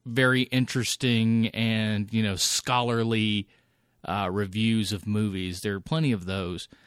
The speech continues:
But, uh, you know, you have, you know, Cale and, uh,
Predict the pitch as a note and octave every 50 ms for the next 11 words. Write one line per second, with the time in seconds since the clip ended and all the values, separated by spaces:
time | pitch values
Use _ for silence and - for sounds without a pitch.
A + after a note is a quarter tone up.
0 | _ _ _ _ _ _ - - A2+ G#2 A2+ A2 G#2+ F#2 - - A2+ G#2 G2+ F#2
1 | G2 A2+ A2+ A2+ G#2+ G#2 G#2+ G#2 G#2 A2 G2+ F#2+ G#2+ A2 G#2 F#2 F#2+ F#2 - -
2 | A2 G#2+ G#2 G#2 G#2 G2+ G2 G2 F#2+ F#2 G2 A2 - _ - - - G#2 G2 F#2+
3 | F2+ F2+